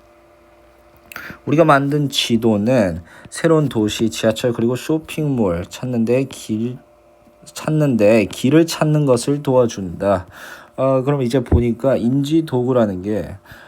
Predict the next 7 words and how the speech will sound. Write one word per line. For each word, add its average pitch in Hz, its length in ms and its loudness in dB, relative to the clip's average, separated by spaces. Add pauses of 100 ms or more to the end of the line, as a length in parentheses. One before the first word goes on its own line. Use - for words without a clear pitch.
(180)
어, 135 120 0
실질적으로 175 720 0
있는 156 480 2
도구네요. 117 680 0 (540)
네, 101 160 -4
있는 135 420 -2
도구예요. 104 520 0